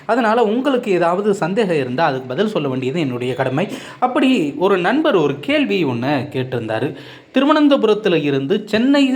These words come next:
அஹ், செல்லக்கூடிய ரயில்கள் என்னென்ன இருக்கு, என்னென்னக்கு இருக்கு, அதனுடைய நேரத்தை பத்தி சொல்லுங்க அப்படின்னு சொல்லியிருந்தாரு. ஆமா,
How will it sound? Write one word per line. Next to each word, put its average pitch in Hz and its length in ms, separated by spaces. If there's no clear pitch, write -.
அஹ், 156 300
செல்லக்கூடிய 175 600
ரயில்கள் 165 580
என்னென்ன 175 400
இருக்கு, 120 360
என்னென்னக்கு 190 500
இருக்கு, 143 300
அதனுடைய 160 440
நேரத்தை 190 480
பத்தி 131 220
சொல்லுங்க 120 380
அப்படின்னு 131 300
சொல்லியிருந்தாரு. 117 480
ஆமா, 139 240